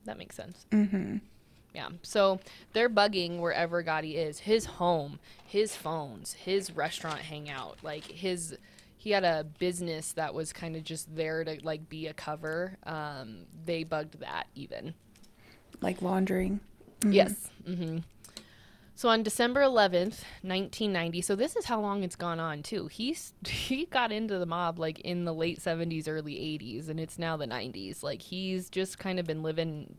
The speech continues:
Speaker 1: you know, twenty years of just doing his thing and making, you know, ten to twelve million a year.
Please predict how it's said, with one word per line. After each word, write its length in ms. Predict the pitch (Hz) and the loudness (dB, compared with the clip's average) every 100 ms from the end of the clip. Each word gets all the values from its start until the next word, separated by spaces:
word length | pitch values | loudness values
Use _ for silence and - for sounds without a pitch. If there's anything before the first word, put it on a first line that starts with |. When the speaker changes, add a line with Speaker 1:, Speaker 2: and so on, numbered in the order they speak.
| 139 | -8
Speaker 1:
you 140 | 156 | -8
know, 160 | 104 - | -6 -8
twenty 320 | - 180 175 | -6 -4 -2
years 360 | 170 165 156 156 | -2 -2 -2 -4
of 100 | 151 | -6
just 200 | 156 - | -6 -4
doing 220 | 160 160 | -4 -2
his 120 | 156 | -4
thing 340 | - 160 156 | -6 -6 -4
and 200 | 151 151 - - - - - - | -6 -8 -12 -18 -20 -20 -20 -6
making, 540 | 165 175 175 165 156 | -2 0 0 0 -2
you 100 | - | -6
know, 220 | 151 143 147 | -6 -6 -8
ten 260 | - 165 | -4 -4
to 60 | 156 | -4
twelve 240 | - 151 | -2 -2
million 320 | 151 151 151 | -2 -4 -4
a 60 | 147 | -6
year. 360 | 151 151 82 | -6 -6 -6